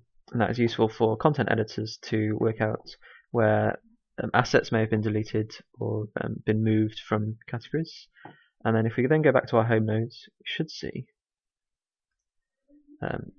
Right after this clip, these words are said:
a little warning there to say this item no longer has an image. You can see the image there because Sitecore caches image items within its, um, um, sort of temporary media caching folder,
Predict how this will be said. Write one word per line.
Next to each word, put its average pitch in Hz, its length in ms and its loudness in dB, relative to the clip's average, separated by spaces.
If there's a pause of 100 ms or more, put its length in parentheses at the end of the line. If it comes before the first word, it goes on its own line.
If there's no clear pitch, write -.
(180)
a 120 40 -2
little 107 180 6
warning 104 440 0
there 101 240 0
to 107 100 -12
say 101 420 0
this - 400 -4 (380)
item - 360 -4
no - 140 -2
longer - 180 -2
has 110 120 -4
an 110 80 -2
image. 110 260 -4
You 131 100 0
can 143 80 0
see 185 140 10
the 180 120 6
image 151 200 2
there 131 200 10
because 113 320 -2
Sitecore 117 400 4
caches - 580 0 (400)
image 123 220 8
items 104 560 4
within 104 240 2
its, - 420 -8
um, 101 380 0 (800)
um, - 500 0 (580)
sort 113 160 0
of 110 60 -2
temporary 107 680 4
media 117 300 4
caching 101 480 0 (200)
folder, 110 400 -2